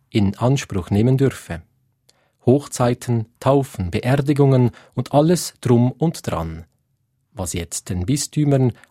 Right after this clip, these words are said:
auch ein wenig Kopfzerbrechen macht. Die Schweizerische Bischofskonferenz wollte sich zu diesem Urteil nicht äußern. Die Handhabung in den einzelnen Bistümern und Kantonen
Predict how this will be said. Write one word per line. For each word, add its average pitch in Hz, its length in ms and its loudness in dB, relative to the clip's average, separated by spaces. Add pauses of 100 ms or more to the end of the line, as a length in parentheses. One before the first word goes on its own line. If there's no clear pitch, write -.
auch 107 320 0
ein 131 160 4
wenig 127 420 0
Kopfzerbrechen - 960 -4
macht. - 400 -16 (1120)
Die 120 420 2
Schweizerische 113 640 -2
Bischofskonferenz 104 1400 -2
wollte 120 320 0
sich - 240 -4
zu - 100 -4
diesem 104 300 -2
Urteil 117 600 -2 (100)
nicht 135 300 -2
äußern. 87 580 -8 (480)
Die 85 100 -10
Handhabung 117 720 0 (320)
in 113 160 0
den 98 220 0
einzelnen 131 580 0
Bistümern 117 560 0
und 90 160 -4
Kantonen 101 720 -2